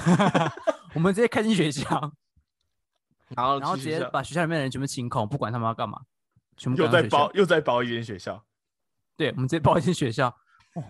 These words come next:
Speaker 1: 我们超大手笔耶。
Speaker 2: <laughs>
Speaker 1: 这个企划大概现在的人看到会昏倒吧？<laughs>
Speaker 2: 我觉得校长就会第-，不同意，但不管，<laughs> 我们就用那种
Speaker 1: 我不同意拿钱砸他啊，
Speaker 2: 啊，
Speaker 1: 我不管。
Speaker 2: 我们就，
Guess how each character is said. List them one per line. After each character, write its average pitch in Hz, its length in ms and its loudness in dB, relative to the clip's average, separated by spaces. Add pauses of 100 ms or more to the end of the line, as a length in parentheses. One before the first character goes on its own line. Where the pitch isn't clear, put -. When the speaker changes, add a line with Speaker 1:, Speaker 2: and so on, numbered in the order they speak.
Speaker 1:
我 127 60 -14
们 123 80 -8
超 156 180 2
大 165 160 4
手 117 180 0
笔 120 180 -6
耶。 117 180 -8 (680)
Speaker 2:
<laughs> - 840 -6
Speaker 1:
这 254 60 0
个 240 80 2
企 233 220 0
划 220 160 6
大 226 140 2
概 220 260 4 (460)
现 - 180 -4
在 226 100 2
的 190 80 4
人 151 100 0
看 196 140 0
到 180 100 2
会 185 80 2
昏 165 240 -2
倒 113 180 0
吧？ 117 120 -6 (800)
<laughs> - 640 -14
Speaker 2:
我 156 120 -2
觉 147 100 -2
得 160 60 0
校 170 160 4
长 131 140 2
就 139 100 0
会 139 200 2
第-， 135 200 -6 (200)
不 151 80 -6
同 117 240 -6
意， 110 300 -12
但 143 140 -4
不 151 100 -8
管， - 160 -4 (240)
<laughs> - 320 0
我 127 60 -10
们 139 100 -2
就 175 100 0
用 175 200 2
那 175 100 0
种 165 80 0
Speaker 1:
我 139 60 2
不 131 60 0
同 156 60 -2
意 180 40 -4
拿 156 160 -2
钱 151 200 -8
砸 120 260 -2
他 135 100 -4
啊， 120 360 -2
Speaker 2:
啊， 170 120 -2
Speaker 1:
我 - 20 0
不 127 60 -2
管。 131 200 -2
Speaker 2:
我 147 100 0
们 147 300 -6
就， 190 200 2